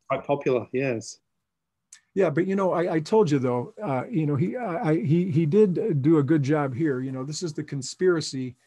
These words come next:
Speaker 2: to conceal the history of ancient Egypt. So he, Scott Creighton wrote The Great Pyramid Hoax. Now, I just, I did a review of that. I think it's on my website, great pyramid dot U S. And here's,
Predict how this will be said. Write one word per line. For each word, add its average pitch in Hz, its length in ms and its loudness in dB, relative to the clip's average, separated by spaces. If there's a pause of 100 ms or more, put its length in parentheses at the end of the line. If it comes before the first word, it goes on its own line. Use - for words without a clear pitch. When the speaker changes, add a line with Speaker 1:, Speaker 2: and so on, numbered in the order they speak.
(280)
Speaker 2:
to 147 100 -6
conceal 143 640 -2 (800)
the 131 120 -6
history 147 320 -2
of 127 40 -2
ancient 139 300 -4
Egypt. 123 340 -4 (140)
So - 180 -6
he, 151 120 -6
Scott 156 260 -6
Creighton 151 260 -6
wrote 131 300 -8
The 135 60 -8
Great 131 240 -6
Pyramid 127 260 -8
Hoax. 147 320 -4
Now, 139 100 -8
I 151 120 -6
just, 165 240 -8
I 156 80 -6
did 165 160 -4
a 165 40 -8
review 151 320 -4
of 156 100 -2
that. 123 200 -8
I - 840 -20
think 156 140 -8
it's 139 140 -8
on 139 100 -6
my 131 140 -6
website, 127 480 -8
great 131 240 -8
pyramid 131 320 -10
dot 127 200 -10
U 131 220 -8
S. 123 280 -12 (1300)
And 135 120 -8
here's, 214 380 -2